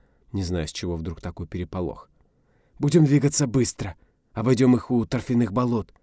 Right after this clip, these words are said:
сказал Хидео. "Если нет, там есть полуразрушенный мост", — заметила Дина.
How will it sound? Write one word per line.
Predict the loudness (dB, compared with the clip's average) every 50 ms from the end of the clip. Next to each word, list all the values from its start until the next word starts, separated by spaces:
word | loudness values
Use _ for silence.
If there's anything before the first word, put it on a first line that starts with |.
| _ _ _
сказал | -14 -8 -6 -4 -4 -4 -6 -6
Хидео. | -8 -8 -8 -6 -6 -6 -8 -10 -16 _ _ _
"Если | -2 0 0 2 2 0 2
нет, | 4 6 4 4 4 0 -10 _ _ _ _ _ _ _ _ _
там | -4 -4 -2 0
есть | 0 0 0 2
полуразрушенный | 2 4 4 4 4 2 0 -2 -4 -4 -4 -2 0 2 2
мост", — | 2 0 0 -2 -6 -10 -16 -20 _ _ _ _ -10
заметила | -6 -4 -4 -4 -4 -4 -6 -6 -6 -6 -4
Дина. | -4 -4 -6 -6 -8